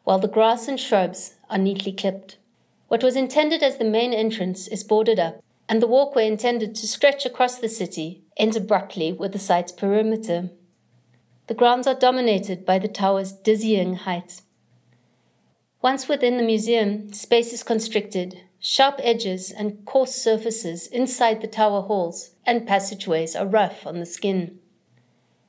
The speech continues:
Neither celebratory nor easily accessible to the general public, the site hovers in an ambiguous state.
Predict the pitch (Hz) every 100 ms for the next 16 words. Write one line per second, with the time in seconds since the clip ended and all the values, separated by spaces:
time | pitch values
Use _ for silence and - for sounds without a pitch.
0 | - 247 349 392 - 359 302 226 233 226
1 | 214 165 180 - 233 254 254 269 294 247
2 | 196 - 240 240 214 185 170 196 185 190
3 | 208 202 202 208 175 156 - - 226 294
4 | 302 - 285 226 190 - - 214 214 214
5 | 208 214 202 226 226 214 170 - - 202
6 | 185 - -